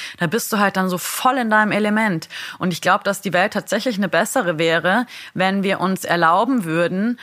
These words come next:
vor allem die Dinge zu tun, die wir wirklich gut können und wirklich gerne machen. Weil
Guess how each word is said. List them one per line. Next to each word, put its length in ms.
vor 340
allem 500
die 200
Dinge 320
zu 160
tun, 460
die 200
wir 160
wirklich 380
gut 300
können 340
und 220
wirklich 340
gerne 380
machen. 600
Weil 440